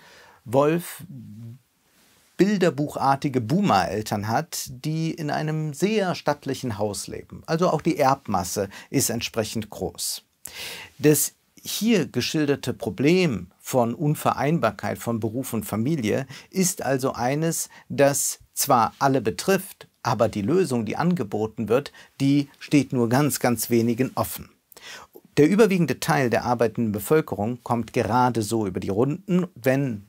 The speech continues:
beide Elternteile arbeiten. Kaum jemand kann sich, wie dieses Paar im Film,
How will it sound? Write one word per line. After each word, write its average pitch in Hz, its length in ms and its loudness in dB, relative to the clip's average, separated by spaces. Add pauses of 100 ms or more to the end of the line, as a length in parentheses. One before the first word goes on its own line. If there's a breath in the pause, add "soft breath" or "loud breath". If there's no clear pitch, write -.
(100)
beide 101 460 0
Elternteile 101 640 -2
arbeiten. 98 640 -2
Kaum 160 300 4
jemand 117 400 2 (260 loud breath)
kann 143 240 0
sich, 147 240 -2
wie 139 100 -4
dieses 117 360 -4
Paar 120 280 2
im 104 120 -4
Film, 143 400 2